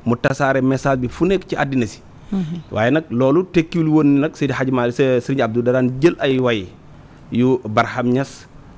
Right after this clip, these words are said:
Speaker 1: da daan jël wayu Seexul Xaddim di ko jàngale, di ko firi,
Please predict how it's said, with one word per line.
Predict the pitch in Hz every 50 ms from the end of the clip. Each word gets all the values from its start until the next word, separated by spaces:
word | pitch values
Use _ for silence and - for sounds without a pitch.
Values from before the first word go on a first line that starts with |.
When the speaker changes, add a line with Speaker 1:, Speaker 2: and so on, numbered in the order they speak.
| -
Speaker 1:
da | - 104 120 127 123
daan | 123 120
jël | 127 127 123
wayu | 127 127 123 113
Seexul | - - 165 165 165 160 147
Xaddim | - 151 139 131 135 139 156 180 190 185 - - - - - - -
di | 113 127
ko | - 147 127
jàngale, | 117 117 131 151 165 165 160 151 156 156 180 214 208 226 - - - - - - -
di | 117 120 139 135
ko | - 151
firi, | - - - - 196 185 202 233